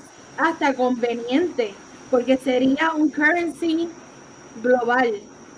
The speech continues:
O sea, no tienes que dividir la moneda por países, por esto, por aquello.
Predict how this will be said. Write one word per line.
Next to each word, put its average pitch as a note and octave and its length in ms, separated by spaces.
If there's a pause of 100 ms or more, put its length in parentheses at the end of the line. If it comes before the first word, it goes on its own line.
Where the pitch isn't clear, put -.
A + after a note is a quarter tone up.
(460)
O - 60
sea, - 180
no C4 120
tienes C#4 280
que D#4+ 180
dividir D4+ 760 (140)
la B3 260
moneda C4+ 760
por A#3 180
países, C#4+ 800
por G#3+ 200
esto, C4+ 260
por B3+ 160
aquello. A#3+ 540